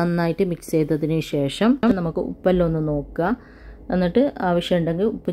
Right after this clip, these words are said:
ചേർത്ത് കൊടുക്കുക. ഉപ്പിൻ്റെ കുറവുണ്ട്, അപ്പം ഞാൻ കുറച്ചും കൂടെ ഉപ്പ് ചേർത്ത് കൊടുക്കുന്നുണ്ട്. ഉപ്പ് ചേർത്തതിന് ശേഷം ഇതിലേക്ക് നമ്മൾ പൊടിച്ചെടുത്ത ആ ഒരു മല്ലിയും മുളകും ജീരകവും ഒക്കെ ഇല്ലേ, അത് മുഴുവനായിട്ട് ഇതിലേക്ക് ചേർത്ത് കൊടുക്കുക. എന്നിട്ട് വീണ്ടും നന്നായിട്ടൊന്ന്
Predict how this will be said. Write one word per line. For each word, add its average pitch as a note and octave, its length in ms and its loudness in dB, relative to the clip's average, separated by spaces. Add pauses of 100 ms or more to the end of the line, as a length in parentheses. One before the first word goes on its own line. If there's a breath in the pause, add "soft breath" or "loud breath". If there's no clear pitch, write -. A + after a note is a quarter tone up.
(100)
ചേർത്ത് D#3+ 300 2
കൊടുക്കുക. F3 360 2
ഉപ്പിൻ്റെ E3+ 280 -2 (100)
കുറവുണ്ട്, E3 520 2
അപ്പം E3+ 200 -2
ഞാൻ E3 80 -4 (100)
കുറച്ചും E3+ 320 -4
കൂടെ F3+ 140 2 (160)
ഉപ്പ് - 160 -2 (100)
ചേർത്ത് D#3 340 -2
കൊടുക്കുന്നുണ്ട്. D#3 640 0 (1080 loud breath)
ഉപ്പ് G#3+ 180 2
ചേർത്തതിന് A3 500 4 (160)
ശേഷം F#3+ 320 4 (120)
ഇതിലേക്ക് F3 420 0
നമ്മൾ A3 160 4 (100)
പൊടിച്ചെടുത്ത F3+ 560 2 (160)
ആ - 20 -2 (140)
ഒരു D#3+ 160 0 (320)
മല്ലിയും D#3+ 540 2
മുളകും D#3+ 440 0
ജീരകവും D#3+ 380 2
ഒക്കെ D#3 240 -6
ഇല്ലേ, D3+ 200 0 (280 loud breath)
അത് E3+ 120 -2 (180)
മുഴുവനായിട്ട് E3+ 600 2
ഇതിലേക്ക് D#3 420 0
ചേർത്ത് D3+ 360 -2
കൊടുക്കുക. D3 400 -2
എന്നിട്ട് D#3 320 -4
വീണ്ടും D#3 340 -2
നന്നായിട്ടൊന്ന് D#3+ 680 -2